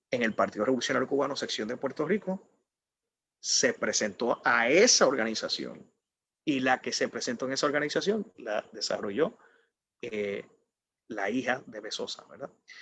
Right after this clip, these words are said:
Entonces, ¿cuál es el problema? Em, ok, por un lado, el Partido Revolucionario sección de Puerto Rico se empezó a, a operar oficialmente en el noventa y cinco.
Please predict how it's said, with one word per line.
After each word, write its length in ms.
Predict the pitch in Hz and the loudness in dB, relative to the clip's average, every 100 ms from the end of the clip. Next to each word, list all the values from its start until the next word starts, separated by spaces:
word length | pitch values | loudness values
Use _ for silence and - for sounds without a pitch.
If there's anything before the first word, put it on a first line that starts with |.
| - - - _ _ - | -20 -20 -20 _ _ -12
Entonces, 520 | 131 - 156 143 151 | -12 4 4 4 4
¿cuál 180 | - 165 | 8 10
es 60 | |
el 60 | 202 | 8
problema? 560 | - 196 110 95 90 - - | 6 6 6 2 -4 -14 -8
Em, 760 | 123 120 113 110 110 110 107 107 - - _ _ _ _ _ _ _ _ _ _ _ _ _ _ _ _ _ _ _ _ _ _ _ _ _ _ _ _ _ _ _ _ _ _ _ _ _ _ _ - | -6 -4 -8 -10 -10 -10 -10 -10 -14 -20 _ _ _ _ _ _ _ _ _ _ _ _ _ _ _ _ _ _ _ _ _ _ _ _ _ _ _ _ _ _ _ _ _ _ _ _ _ _ _ 0
ok, 160 | - - - _ _ _ _ _ _ | 2 0 -6 _ _ _ _ _ _
por 200 | 127 123 | -4 -2
un 440 | 139 143 170 151 | -2 -2 -2 0
lado, 560 | 170 185 180 165 175 - | 6 8 8 6 0 -4
el 160 | - 123 | -8 -10
Partido 440 | - 117 117 143 143 | -6 -6 -4 -4 -2
Revolucionario 520 | 170 160 - 160 165 | 0 -2 0 2 2
sección 380 | - - - 151 | 0 -4 -4 -2
de 80 | 151 | -2
Puerto 280 | 151 - | -4 -4
Rico 400 | 143 180 180 143 | -2 -2 -2 -4
se 240 | 131 - 135 | -4 -4 -6
empezó 500 | 120 - 120 - 143 | -10 -8 -4 -2 0
a, 160 | - _ | -2 _
a 60 | 147 | 0
operar 420 | 151 147 156 - | 2 2 2 2
oficialmente 760 | 135 - 127 135 135 151 170 175 | -2 -4 -2 -2 -2 -6 -6 -8
en 60 | |
el 100 | 135 | -6
noventa 320 | 127 110 104 110 | -6 -8 -8 -8
y 40 | |
cinco. 460 | - 123 110 - | -6 -6 -10 -20